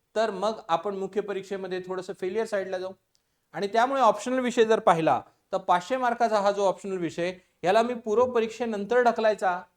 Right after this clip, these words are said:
का आतापासून तयारी करायची? थोडक्यात आपण बघून घेऊया. तर त्याचं उत्तर स्पष्ट आहे की ऑप्शनल आता सुरू करावा, कारण की आता सुरू करणं गरजेचं आहे. Already फॉर्म भरताना तुम्ही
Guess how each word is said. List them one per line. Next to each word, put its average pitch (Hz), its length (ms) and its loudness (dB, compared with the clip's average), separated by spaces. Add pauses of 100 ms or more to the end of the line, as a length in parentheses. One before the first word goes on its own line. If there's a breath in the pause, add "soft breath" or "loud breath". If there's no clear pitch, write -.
का 220 80 2
आतापासून 214 580 -2
तयारी 190 260 0
करायची? 175 580 -6 (360)
थोडक्यात 233 360 2
आपण 196 220 0
बघून 131 380 -6
घेऊया. 101 220 -10 (440)
तर 262 220 2 (220)
त्याचं 214 200 -2
उत्तर 247 320 0
स्पष्ट 285 440 0
आहे 190 320 -2
की - 380 -10
ऑप्शनल 233 540 -2 (140)
आता 208 400 0
सुरू 180 260 -12
करावा, 147 400 -2 (300)
कारण 226 220 0
की 208 440 -6 (180)
आता - 320 0
सुरू 247 240 -8
करणं 233 340 -2
गरजेचं 226 360 -2
आहे. 135 120 -2 (160)
Already 220 440 0 (360)
फॉर्म 247 280 2
भरताना 214 580 -2 (240)
तुम्ही 233 180 -4